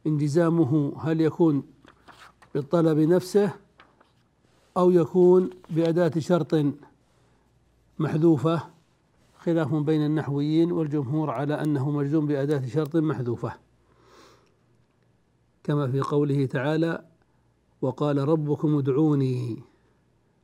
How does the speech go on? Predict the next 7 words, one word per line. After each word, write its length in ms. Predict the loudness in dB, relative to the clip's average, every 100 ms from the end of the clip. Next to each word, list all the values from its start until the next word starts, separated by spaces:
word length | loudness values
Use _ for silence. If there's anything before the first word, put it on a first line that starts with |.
| _
أستجب 540 | -4 -2 -2 0 0
لكم"، 340 | -2 -4 -8 -10 -14 _ _ _ _ _ _ _ _ _ _ _ _ _
فأستجب 680 | -10 -6 -4 -2 0 2 2 0 -18 _ _ _ _ _ _ _ _ _ _ _ -8
جواب 440 | -2 0 0 0 0 0 -2 -4 -12 _ _ _ _ -4
لأدعوني، 580 | -4 0 0 0 -4 -10 _ _ _ -20 _ _ _ _ _ _
يعني: 260 | -8 -4 -4
"ادعوني، 720 | -4 -2 2 2 2 0